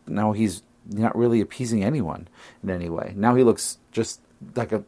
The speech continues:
silly dog. Snoopy wants to please both girls, so he, so he droops one side of his face to satisfy the girl who likes the dog with a sad expression, and he elevates the other side to appease the girl who prefers a, a, a cheerful expression. But rather than achieving his goal of appeasing both,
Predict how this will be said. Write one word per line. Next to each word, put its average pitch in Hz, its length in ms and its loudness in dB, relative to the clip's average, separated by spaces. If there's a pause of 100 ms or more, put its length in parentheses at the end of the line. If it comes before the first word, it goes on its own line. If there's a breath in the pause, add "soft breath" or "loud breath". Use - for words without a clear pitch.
silly 127 360 2
dog. - 460 -2 (240 loud breath)
Snoopy 165 420 4
wants 110 240 4
to 120 80 -4
please 143 280 -2
both 123 360 2
girls, - 300 -6
so 107 140 -4
he, 101 240 -6
so - 200 -4
he 107 80 2
droops 117 380 0
one 139 160 2
side 139 180 2
of 90 80 0
his 87 160 -4
face 85 240 -6
to 98 80 -6
satisfy 95 380 -2
the 90 100 -4
girl 87 220 -2
who 90 100 -4
likes 87 220 -2
the 95 80 -8
dog 85 180 -2
with 85 100 -6
a - 40 -16
sad 92 320 -2
expression, 104 640 -2 (420 loud breath)
and 123 140 2
he 139 120 2
elevates 160 420 8
the - 120 2
other 247 140 6
side 95 260 -2
to 123 120 0
appease 107 320 -6
the 117 80 0
girl 110 200 0
who 113 100 -2
prefers 127 380 -2
a, 151 240 4
a, 131 240 2
a 156 40 2
cheerful 220 380 0
expression. - 460 -10 (460 loud breath)
But 120 100 8
rather 156 320 8
than 110 160 2
achieving 104 400 -4
his 98 140 -4
goal 101 160 2
of 95 80 -4
appeasing 101 380 -2
both, 131 460 4